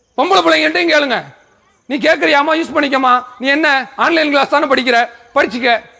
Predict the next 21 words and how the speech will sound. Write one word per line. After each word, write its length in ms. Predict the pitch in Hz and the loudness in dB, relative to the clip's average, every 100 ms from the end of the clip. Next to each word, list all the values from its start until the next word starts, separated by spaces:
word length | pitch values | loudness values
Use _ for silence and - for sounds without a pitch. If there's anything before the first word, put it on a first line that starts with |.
| _ _ _ - | _ _ _ -6
நான் 240 | 208 233 | -2 0
எப்ப 360 | 226 269 392 349 | 0 0 2 2
எடுத்தாலும் 420 | 330 277 320 339 | 2 2 2 2
open 320 | 294 320 339 | 0 0 -2
பண்ணி 160 | 320 277 | -2 -2
பாக்குற 340 | 226 277 277 | -2 -2 -2
மாதிரி 200 | 262 302 285 | -2 -2 -2
அந்த 60 | |
phone 180 | 202 247 | -2 0
இருக்கணும். 320 | 226 220 202 - - _ _ _ _ _ _ _ _ - | 0 0 -2 -6 -20 _ _ _ _ _ _ _ _ -8
இதுவரை 440 | 175 254 247 240 | -2 2 2 2
தான் 420 | 233 277 302 - - | 2 2 0 -4 -10
உங்க 180 | 185 202 | -6 -4
பிள்ளை 180 | 240 233 | 0 0
உங்களுக்கு 420 | 208 214 147 123 _ _ _ - | 0 -4 -4 -14 _ _ _ -10
இல்லைன்னு 300 | 208 269 320 | -4 -2 -2
சொன்னா 360 | 269 220 214 214 | -2 -2 0 0
உங்கள் 280 | 208 233 208 | 0 0 0
பிள்ளை 240 | 220 277 | -2 0
உங்களுக்கு 360 | 254 233 220 185 | 0 0 0 -2
இல்லை. 260 | 190 175 | -4 -4